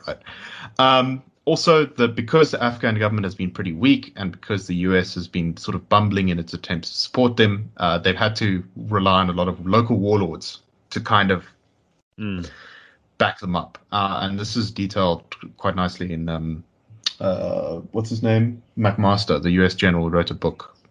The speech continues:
Speaker 1: uh, about,
Speaker 2: Yeah.
Speaker 1: about these things that I've been reading. I can't remember the name right now. I can't see the title from where I'm sitting. H R McMaster's the, the author, though. Um, the other problem is that the U S has failed to deal with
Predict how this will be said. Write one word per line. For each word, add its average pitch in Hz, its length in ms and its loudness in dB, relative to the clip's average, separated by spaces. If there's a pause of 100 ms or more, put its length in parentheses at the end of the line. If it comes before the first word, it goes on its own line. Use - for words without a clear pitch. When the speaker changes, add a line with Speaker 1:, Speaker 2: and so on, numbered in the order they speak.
(120)
Speaker 1:
uh, 82 300 -4
about, 92 360 -2
Speaker 2:
Yeah. - 60 -8
Speaker 1:
about 90 160 -4
these 87 140 -6
things 87 140 0
that 87 100 -2
I've 85 100 0
been 87 160 0
reading. - 280 -10
I 87 100 -4
can't 104 220 -2
remember 95 220 0
the 95 60 4
name 92 240 4
right 87 160 0
now. 90 180 2
I 87 140 -2
can't 104 240 4
see 123 180 6
the 104 100 6
title 104 380 2
from 98 160 0
where 92 140 4
I'm 90 100 -2
sitting. 92 420 -4 (340)
H 98 220 2
R 98 120 8
McMaster's 92 640 2
the, 82 120 -10
the - 160 -8
author, - 280 -6
though. - 200 -8 (680)
Um, 120 140 6
the 123 120 6
other 175 160 6
problem 123 240 4
is 110 80 2
that 110 120 2
the 104 80 0
U 104 180 4
S 120 140 0
has 104 140 -4
failed 117 340 4
to 110 60 -4
deal 95 260 0
with 87 420 -2